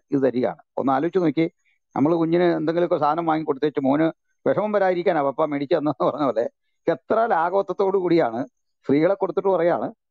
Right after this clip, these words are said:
"നിനക്കൊരു വിഷമവും തോന്നരുത്." അപ്പൊ ജിഹാദ് ഇവര് പറയുന്ന സാധനമൊന്നും അല്ല, അത് വളരെ തെറ്റാണ്. ജിഹാദ് എന്താണെന്ന് കൃത്യം നമുക്ക് മനസ്സിലായി. ചരിത്രത്തില് ജിഹാദ് എന്താണെന്ന് ഈ കക്ഷികൾ തെളിയിച്ചിട്ടുണ്ട്.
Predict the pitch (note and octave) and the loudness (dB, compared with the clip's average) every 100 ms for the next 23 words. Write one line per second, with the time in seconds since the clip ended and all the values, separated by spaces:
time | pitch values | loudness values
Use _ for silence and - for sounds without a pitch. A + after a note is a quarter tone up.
0 | _ _ A2+ C3+ - G3 F3+ C#3+ C#3 B3+ | _ _ -2 -2 0 0 0 0 0 -2
1 | C#4 A#2+ A2+ G2+ - - _ _ _ - | -2 -4 -2 -6 -8 -20 _ _ _ -8
2 | D3+ B2+ B2 D3+ A3+ C#4 G#3+ A3+ G#3 G3 | -6 -2 0 2 2 0 0 2 2 2
3 | F3+ E3+ F3 E3+ A2+ G2 - _ _ _ | 0 0 0 -2 -4 -6 -12 _ _ _
4 | _ - B2 C#3 C3+ D#3 C3+ - C3+ A2+ | _ -4 0 0 0 -2 -4 -2 -4 -4
5 | - _ _ _ _ - C#3+ E3 G3+ A3+ | -12 _ _ _ _ -2 2 2 2 0
6 | G#3 F#3 F#3+ F#3 F#3 - - - G3+ _ | -2 0 -2 -2 -4 -4 -2 -2 -2 _
7 | _ C3 C3 D3 F#3+ C3+ D#3 B2+ C#3+ D3 | _ -4 -2 0 0 -2 -2 -2 -2 0
8 | A#2 C3 F3+ - A2+ - - _ _ _ | 0 0 -2 -2 -2 -4 -6 _ _ _
9 | B2 C#3 E3 F3+ D3+ D3 D#3+ A2+ G2 - | 0 2 2 0 -2 -2 -4 -4 -6 -6
10 | - _ _ _ D#3 E3+ - - D3 D3 | -8 _ _ _ -2 0 0 0 -2 0
11 | B2+ C#3 E3 D#3 D3 | 0 0 -2 -4 0